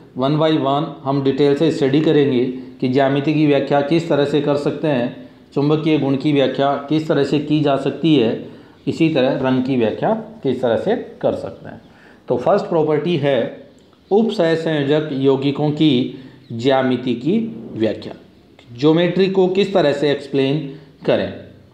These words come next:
तो संकुल यौगिकों की ज्यामिति सीएफ़एसई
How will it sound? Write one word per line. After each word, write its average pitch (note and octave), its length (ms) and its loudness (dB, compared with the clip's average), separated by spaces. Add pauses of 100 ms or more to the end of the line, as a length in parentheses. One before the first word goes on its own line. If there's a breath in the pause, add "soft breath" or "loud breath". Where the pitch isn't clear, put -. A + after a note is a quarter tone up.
(600 soft breath)
तो F3 340 2
संकुल E3+ 460 2
यौगिकों F3 480 2
की E3 140 -2
ज्यामिति D3+ 540 2 (580 loud breath)
सीएफ़एसई E3+ 1800 0